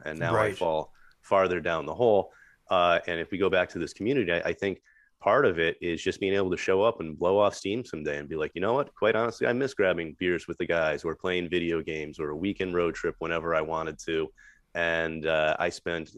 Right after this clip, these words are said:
Speaker 1: seven hours driving for Little League, uh, stuff on Sunday and, you know, back to the, the traveling teams and whatnot. So part of it's
Speaker 2: Right.
Speaker 1: just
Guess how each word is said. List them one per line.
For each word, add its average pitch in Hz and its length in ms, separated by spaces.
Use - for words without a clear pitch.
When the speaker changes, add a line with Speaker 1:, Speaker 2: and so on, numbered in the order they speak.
Speaker 1:
seven 101 300
hours 98 320
driving 90 360
for 98 120
Little 107 220
League, 85 340
uh, 80 240
stuff - 380
on 78 180
Sunday 78 460
and, 76 180
you 90 80
know, 76 80
back 85 220
to 95 80
the, 80 160
the 85 80
traveling 95 380
teams 76 280
and 78 80
whatnot. 67 340
So - 120
part 135 200
of 113 80
it's 117 120
Speaker 2:
Right. 113 100
Speaker 1:
just - 180